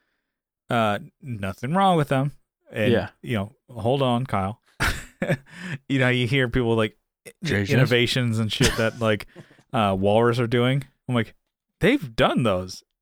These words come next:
Speaker 1: in half the size. <laughs> No, like, and the banana nut things.
Speaker 2: Yeah.
Speaker 1: But
Speaker 2: Loaded those things. I'm sure there's multiple circuit boards in those things. There's gotta be.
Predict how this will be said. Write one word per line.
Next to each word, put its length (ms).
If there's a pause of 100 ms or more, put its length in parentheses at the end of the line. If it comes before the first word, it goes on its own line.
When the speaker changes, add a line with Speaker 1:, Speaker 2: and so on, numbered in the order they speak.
(360)
Speaker 1:
in 360 (140)
half 340
the 100
size. 540
<laughs> 60 (440)
No, 520
like, 260 (320)
and 220
the 40
banana 440
nut 280
things. 380 (320)
Speaker 2:
Yeah. 360 (520)
Speaker 1:
But 20
Speaker 2:
Loaded 480
those 260
things. 440 (460)
I'm 120
sure 220
there's 180
multiple 840 (480)
circuit 380
boards 360
in 80
those 180
things. 220
There's 160
gotta 260
be. 220